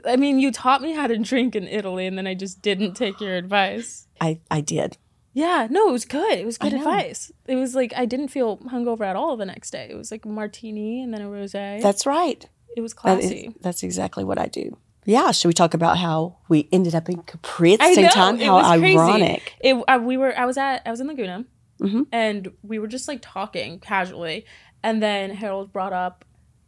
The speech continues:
Speaker 1: that you guys were going to Italy, and I was like, "What? I'm going to Italy." And then he was like, "Where are you going?" I was like, "Capri." He was like,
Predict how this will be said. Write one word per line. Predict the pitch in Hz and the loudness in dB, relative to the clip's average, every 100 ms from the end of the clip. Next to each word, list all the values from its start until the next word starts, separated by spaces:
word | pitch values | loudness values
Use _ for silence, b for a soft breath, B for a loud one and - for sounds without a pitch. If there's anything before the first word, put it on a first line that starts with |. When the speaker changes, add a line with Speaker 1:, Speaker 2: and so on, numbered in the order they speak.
| _ _ _ | _ _ _
Speaker 1:
that | - 220 | -6 -4
you | 240 | -2
guys | 220 | -4
were | 208 | -4
going | 208 208 | -6 -4
to | - | -4
Italy, | 427 190 135 | -2 -4 -6
and | |
I | 143 | -8
was | 214 | -14
like, | - _ | -16 _
"What? | - 214 403 466 _ - | -14 -8 -8 -10 _ -12
I'm | 220 359 | -8 -6
going | 359 196 190 | -6 -6 -6
to | - - | -12 -14
Italy." | - - - - _ _ _ - | -14 -16 -18 -20 _ _ _ -6
And | 233 | -4
then | 233 220 220 208 208 - | -2 -2 -2 -6 -10 -18
he | - | -12
was | 214 202 | -12 -12
like, | 185 | -10
"Where | 180 | -10
are | |
you | 156 | -8
going?" | 165 226 359 - - | -6 -8 -8 -14 -18
I | |
was | - | -20
like, | _ | _
"Capri." | _ - 427 285 | _ -8 -6 -6
He | 202 | -12
was | |
like, | - | -20